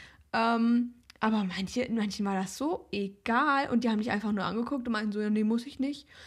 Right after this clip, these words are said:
Lass mich in Ruhe.“ Und da konnte man eigentlich nicht viel mehr machen, nur den Kopf schütteln und sich an den Kopf fassen.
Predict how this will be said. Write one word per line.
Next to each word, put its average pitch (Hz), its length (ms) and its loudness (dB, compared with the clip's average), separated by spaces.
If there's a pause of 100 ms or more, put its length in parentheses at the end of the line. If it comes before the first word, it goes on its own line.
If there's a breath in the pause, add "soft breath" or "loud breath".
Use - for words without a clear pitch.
Lass 226 160 0
mich 226 140 2
in 233 100 2
Ruhe.“ 285 480 4 (520 loud breath)
Und 202 240 -2 (260)
da 220 140 -2 (500)
konnte 240 280 4
man 240 180 4
eigentlich 226 500 -2
nicht 226 340 0
viel 220 240 0
mehr 196 160 0
machen, 208 400 0
nur 196 580 0 (100)
den 190 180 -4
Kopf 190 240 -6
schütteln 190 320 -4
und 180 160 -4
sich - 420 -8 (200)
an 175 120 -8
den 180 40 -8
Kopf - 240 -14
fassen. - 380 -14